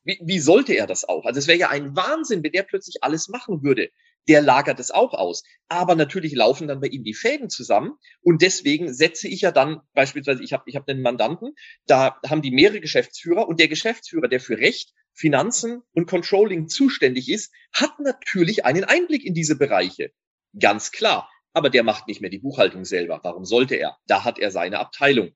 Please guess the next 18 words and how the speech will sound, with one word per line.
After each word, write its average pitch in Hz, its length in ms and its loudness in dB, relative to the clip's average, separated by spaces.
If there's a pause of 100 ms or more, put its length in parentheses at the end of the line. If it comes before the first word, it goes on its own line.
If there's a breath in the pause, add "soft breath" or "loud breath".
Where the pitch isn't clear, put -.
(140)
Aber 170 220 4
er 156 80 2
muss 139 260 0
wissen, 139 220 -2
was 139 100 0
in 135 100 -6
der 147 80 6
Abteilung 131 460 0
läuft. 82 260 -6 (320)
Und 160 340 4 (420)
genau 143 360 6
das 160 280 0
müssten 160 340 -4
eigentlich 240 320 -6
auch - 120 -6
die 220 120 -12
Startups - 420 -12
machen. - 140 -20